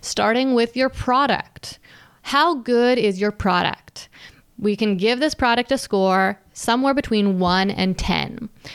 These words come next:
Maybe it is a one. Maybe it doesn't even exist yet. Maybe it's a ten. Maybe it's the most wonderful product that is the product that can change people's life in the most dramatic way and is very high quality. You're going to be giving your product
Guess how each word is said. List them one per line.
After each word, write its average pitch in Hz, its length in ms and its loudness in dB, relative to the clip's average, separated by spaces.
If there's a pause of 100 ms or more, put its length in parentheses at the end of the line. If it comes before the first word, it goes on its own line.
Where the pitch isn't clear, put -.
(120)
Maybe 214 440 2
it 214 100 2
is 208 120 2
a 202 60 2
one. 190 320 0
Maybe 190 180 2
it 214 60 2
doesn't 226 220 0
even 233 180 -2
exist 208 400 0
yet. - 400 -8 (480)
Maybe 214 280 2
it's 233 100 0
a 226 80 0
ten. 190 340 -2
Maybe 190 220 2
it's 220 120 -4
the 220 60 -2
most 208 220 0
wonderful 233 640 0
product 185 600 -2
that 190 500 0
is 196 340 2 (100)
the 208 320 0
product 208 600 0
that 185 140 -2
can 190 120 -2
change 208 340 0
people's 208 300 -2
life 180 360 0
in 190 100 -4
the 180 80 -2
most 185 220 0
dramatic 170 360 0
way 214 300 0
and 190 100 0
is 180 120 -2
very 202 360 0
high 190 300 -2
quality. 160 560 -4 (580)
You're 220 120 0
going 226 220 0
to 220 60 -4
be 196 100 -6
giving 196 400 0 (260)
your 220 120 2
product 202 520 0